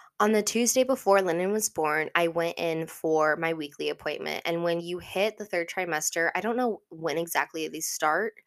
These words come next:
but you start going to weekly appointments to your O B G Y N.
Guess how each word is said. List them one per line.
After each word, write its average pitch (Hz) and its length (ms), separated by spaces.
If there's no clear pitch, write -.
but - 160
you 180 100
start - 400
going 165 380
to 156 440
weekly 160 680
appointments - 960
to - 120
your 160 240
O 156 80
B 160 160
G 156 160
Y 143 200
N. - 320